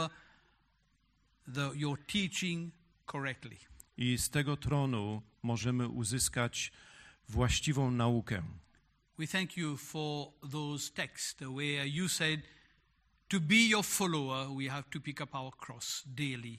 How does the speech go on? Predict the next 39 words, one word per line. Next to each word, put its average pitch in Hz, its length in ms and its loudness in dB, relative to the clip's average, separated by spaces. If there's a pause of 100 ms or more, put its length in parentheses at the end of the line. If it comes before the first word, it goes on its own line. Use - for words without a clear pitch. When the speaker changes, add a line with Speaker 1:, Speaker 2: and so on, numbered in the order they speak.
(100)
Speaker 1:
and 127 180 -8
follow 117 280 -12
you." 107 160 -16 (100)
Speaker 2:
Dziękujemy 123 560 2
za 127 140 0
ten 123 160 -2
tekst, 139 420 -2
który 113 260 -2
mówi 113 280 0
nam, 113 260 0
że 113 460 0
aby 113 220 -2
być 120 260 -4
Twoim 120 240 -2
naśladowcą, 120 760 -2 (380)
mamy 113 280 2
wziąć 107 380 -2
nasz 110 260 -2
krzyż - 460 -2
i 107 80 -6
nieść 98 300 -4
go 110 100 -6
codziennie. 92 600 -4
Speaker 1:
It 156 120 0
is 180 260 6
certainly 214 460 10
not 196 180 8
the - 240 0
cross 196 420 6 (100)
of 165 440 0
suffering. 160 680 0 (300)
Speaker 2:
Z - 140 0
całą 127 260 4
pewnością 123 540 2
nie 117 160 2
jest 127 240 2
to 123 100 -2
krzyż - 380 -2
cierpienia. 101 600 -2